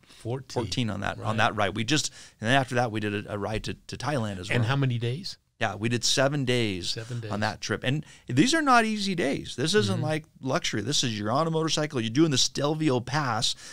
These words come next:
Speaker 2: that goes from two thousand feet to eleven thousand feet
Speaker 1: Right.
Speaker 2: and twists and turns back and forth. And you're thinking to yourself, "Oh man, I'm gonna fall off this cliff." And, you know, "Wow, that's a tall drive." And then all of a sudden you get to the top and you're like, "Woohoo!" I mean,
Speaker 1: You
Speaker 2: that,
Speaker 1: made it.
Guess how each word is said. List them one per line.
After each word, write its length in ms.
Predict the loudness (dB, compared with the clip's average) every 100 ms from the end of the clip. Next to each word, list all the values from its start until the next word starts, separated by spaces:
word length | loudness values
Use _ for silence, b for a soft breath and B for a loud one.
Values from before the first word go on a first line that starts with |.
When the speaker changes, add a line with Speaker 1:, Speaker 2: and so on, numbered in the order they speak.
| B
Speaker 2:
that 120 | -2
goes 200 | 2 0
from 100 | 0
two 140 | -4 -2
thousand 340 | -2 -2 -2
feet 220 | -2 -4 -2
to 80 |
eleven 360 | -2 -2 -2 -4
thousand 320 | -4 -6 -6
feet 240 | -6 -4 -2
Speaker 1:
Right. 80 | -4
Speaker 2:
and 100 | -2
twists 320 | 0 0 0
and 100 | -4
turns 280 | -4 -2 -2
back 280 | -2 -2 -2
and 120 | -4
forth. 280 | 0 2 2
And 140 | -2 -4 B B -4
you're 140 | -2
thinking 180 | 0 0
to 60 |
yourself, 340 | 2 2 2 2
"Oh 140 | 0
man, 240 | 0 0 2
I'm 100 | 0
gonna 240 | 0 -2 -6 b b
fall 200 | 6 8
off 120 | 8
this 180 | 4 2
cliff." 380 | 2 2 2 0
And, 160 | -8 -8 B B
you 100 | -4
know, 100 | -2
"Wow, 260 | 0 0 0
that's 180 | -2 -2
a 60 |
tall 220 | 0 0
drive." 140 | 2 2
And 100 | 4
then 80 | 8
all 120 | 8
of 60 |
a 20 | 8
sudden 200 | 4 4
you 60 |
get 80 | 2
to 60 | 2
the 60 |
top 320 | 2 4 4 2
and 80 |
you're 140 | 0 2
like, 240 | 2 -2 -6 _ _ _ _
"Woohoo!" 680 | 10 10 12 10 10 6 -6 -8
I 40 |
mean, 100 | -2
Speaker 1:
You 60 | 4
Speaker 2:
that, 200 | 4 4
Speaker 1:
made 60 |
it. 60 | -2